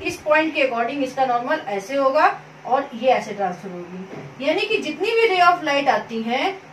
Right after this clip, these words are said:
वो एक डिस-, वो सारी की सारी फोकल लेंथ पे एफ पर कन्वर्ज हो रही हैं, एक जगह इकट्ठी हो रही हैं। That's why it is known as converging mirror, यानी कि अभिसारी दर्पण।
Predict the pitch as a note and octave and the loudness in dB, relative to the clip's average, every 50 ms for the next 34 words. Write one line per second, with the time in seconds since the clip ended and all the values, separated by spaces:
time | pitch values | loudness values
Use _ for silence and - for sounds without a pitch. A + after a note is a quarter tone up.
0 | - - G3+ G#3 B3+ D#4 - - - B3+ C4 C4 C#4 D4+ D4 - - G#3+ A3+ A3+ | -18 -14 -8 -4 2 4 4 6 6 6 6 8 8 6 4 0 -8 -10 -10 -12
1 | - - - B3 A3+ - - - - - - - - - - - - A3+ D4+ E4 | -12 -14 -12 -12 -12 -12 -12 -16 -20 -20 -20 -20 -20 -20 -20 -14 -6 -2 -2 -2
2 | D#4+ - - E4+ E4 E4 F4 F#4 A4 A4+ A4+ G#4+ G#4 - E4 C4+ B3+ C4+ D4+ D#4 | -2 2 6 6 8 8 8 6 4 4 4 2 0 2 2 2 2 2 2 -2
3 | - - - D4+ D#4 D#4 D#4 F#4+ G4 F#4 D#4+ C#4+ C4+ B3 A3 - - C#4 D4+ F4+ | -6 -8 -6 -4 -4 0 4 4 4 6 4 2 -2 -2 -6 -6 -4 -2 0 0
4 | G4 F#4+ - - - - - - - - - - - - - - - - D#4 F#4+ | -2 -4 -8 -18 -20 -20 -20 -20 -20 -20 -20 -20 -20 -20 -20 -8 0 4 6 6
5 | G4+ F#4+ - - C#4+ C#4+ D4+ E4+ G4 G4 - - - - - - D4+ C#4+ C#4 C4 | 6 4 0 -2 0 2 4 4 2 0 -2 -8 -20 -18 -8 -4 -2 0 0 2
6 | B3 C4+ C#4+ D4+ D4+ - - B3+ A3 A3 G#3 G3+ G3 F#3+ F#3 F3 F3 - - - | 6 8 8 8 8 6 0 -2 -2 -2 -2 -6 -6 -8 -8 -10 -10 -12 -16 -20
7 | - - - - D4+ E4 - - D#4+ E4+ F4 F4+ F4+ - D4+ - - - F4+ F4+ | -20 -12 -6 -4 -2 -2 -2 -2 -2 -2 -2 -2 -2 -2 -2 -2 0 2 4 4
8 | E4+ D4 B3+ B3 A#3+ A3 G#3 G3 F#3+ F3+ E3+ - - - - - - F#3+ F3+ C#4+ | 6 6 6 6 4 4 0 -6 -8 -8 -10 -12 -16 -20 -20 -20 -10 -2 2 4
9 | D#4+ F#4 G#4 - - F#4+ E4+ E4 D#4+ D#4+ D#4 C#4 C4+ C4+ C4+ C4 C4+ C4+ C4 - | 6 6 4 2 2 4 4 4 4 0 -8 -8 -6 -4 -4 -4 -4 -4 -6 -6
10 | - A#3 A3 G#3+ G#3+ G#3+ G#3+ G#3+ - D4+ D#4 D#4 D#4 D#4+ E4+ F#4 G#4 - - - | -4 -4 -4 -4 -2 -2 -2 -2 -4 -6 -6 -2 2 4 4 4 4 0 -8 -16
11 | - A#3 A3+ A3+ A3+ A3 G#3+ D4+ E4 E4+ - - - - C4 - - E4 E4 - | -10 -8 -6 -6 -6 -4 -2 0 0 0 0 -2 0 2 4 4 4 2 0 -6
12 | - - B3 G#3+ G#3 G#3+ A#3 A#3+ G#3 F3+ G3 E3 D#3+ D#3 - E3 D#3+ | -2 0 0 2 2 0 -2 -4 -6 -4 -4 -4 -4 -6 -10 -12 -12